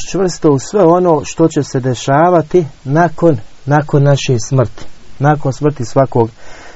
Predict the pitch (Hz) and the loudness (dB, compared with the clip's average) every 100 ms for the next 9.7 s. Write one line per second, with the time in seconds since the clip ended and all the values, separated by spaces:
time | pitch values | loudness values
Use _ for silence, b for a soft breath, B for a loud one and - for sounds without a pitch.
0 | B - 143 131 107 117 104 107 107 104 | B 0 0 0 -2 0 0 0 -2 -2
1 | 104 110 160 160 135 - 139 156 165 139 | -4 0 0 2 -2 0 -2 0 0 -4
2 | - 156 147 139 131 131 180 190 156 131 | 0 2 2 2 4 4 2 2 2 2
3 | 113 117 - 135 - 185 165 131 139 156 | 2 0 2 0 0 0 2 0 2 4
4 | 156 123 117 113 120 120 160 151 127 131 | 4 2 0 -2 0 2 4 2 2 0
5 | 123 - 202 - - 143 123 - 139 160 | -2 0 0 0 -6 -6 -6 -4 2 4
6 | 147 - 135 127 - 165 143 147 127 139 | 2 0 -2 0 2 2 2 0 2 0
7 | 139 180 185 B B B B B - 127 | 2 0 -2 B B B B B 2 2
8 | - 185 247 - 165 147 165 151 135 127 | 2 0 0 0 -2 2 4 4 2 2
9 | 156 156 135 123 160 170 | 2 2 2 2 2 2